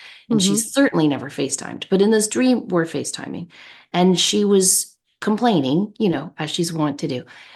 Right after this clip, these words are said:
Speaker 1: But she was saying that it's really hard over there because they're trying to teach her how to work with her energy and her consciousness. And she said,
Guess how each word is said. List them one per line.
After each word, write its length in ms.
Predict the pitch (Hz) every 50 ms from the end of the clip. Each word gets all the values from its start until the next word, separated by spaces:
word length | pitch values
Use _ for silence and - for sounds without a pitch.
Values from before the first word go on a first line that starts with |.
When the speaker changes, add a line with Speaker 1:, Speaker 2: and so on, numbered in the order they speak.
| - _ -
Speaker 1:
But 120 | 202 185
she 120 | - 240 226
was 200 | 226 226 214 -
saying 420 | - 233 240 254 254 240 226 208
that 280 | 190 175 165 - - -
it's 160 | 190 175 170
really 300 | 170 180 190 185 190 196
hard 380 | 190 - - 285 339 427 381 -
over 220 | - 185 170 165
there 300 | 165 160 160 156 156 160
because 540 | 156 165 165 - - 175 175 170 170 - -
they're 180 | - - 185 180
trying 320 | 170 - 196 190 190 202 196
to 80 | 190
teach 360 | 185 185 - - 208 202 - -
her 140 | 190 175 165
how 180 | 156 170 170
to 80 | 165 160
work 320 | 156 165 170 175 170 -
with 140 | 185 165 165
her 200 | - - 165 - -
energy 460 | 170 165 170 175 170 170 175 170 156
and 80 | 160 160
her 120 | - 170
consciousness. 800 | 165 - - 247 254 262 254 - 190 170 - - 151 - - - -
And 120 | - 165
she 180 | - - - 180
said, 360 | 170 - - 175 160 160 156